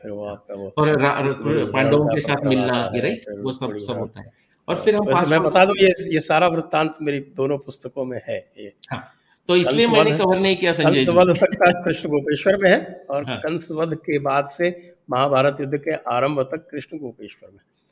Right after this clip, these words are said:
Speaker 2: मैंने
Speaker 1: Of
Speaker 2: आपका
Speaker 1: course,
Speaker 2: एक ही,
Speaker 1: मेरे
Speaker 2: अभी
Speaker 1: पास
Speaker 2: तक
Speaker 1: उसमें
Speaker 2: एक ही किताब
Speaker 1: क्रोनोलॉजी
Speaker 2: पढ़ी है।
Speaker 1: नहीं है, ये बात अलग है।
Speaker 2: हाँ, मैंने आपकी एक ही किताब पढ़ी है, मुझे सब पढ़नी है, अ, जो, अ,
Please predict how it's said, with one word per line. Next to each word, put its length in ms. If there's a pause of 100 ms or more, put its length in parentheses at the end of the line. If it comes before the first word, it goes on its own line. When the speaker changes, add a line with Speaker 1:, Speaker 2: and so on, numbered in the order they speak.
(400)
Speaker 2:
मैंने 140
Speaker 1:
Of 60
Speaker 2:
आपका 100
Speaker 1:
course, 180
Speaker 2:
एक 120
ही, 220
Speaker 1:
मेरे 180
Speaker 2:
अभी 100
Speaker 1:
पास 160
Speaker 2:
तक 40
Speaker 1:
उसमें 240
Speaker 2:
एक 40
ही 60
किताब 60
Speaker 1:
क्रोनोलॉजी 340
Speaker 2:
पढ़ी 80
है। 60
Speaker 1:
नहीं 140
है, 260
ये 140
बात 260
अलग 160
है। 120 (640)
Speaker 2:
हाँ, 140
मैंने 180
आपकी 240
एक 120
ही 100
किताब 340
पढ़ी 180
है, 60
मुझे 160
सब 240
पढ़नी 280
है, 200
अ, 520 (480)
जो, 420 (680)
अ, 60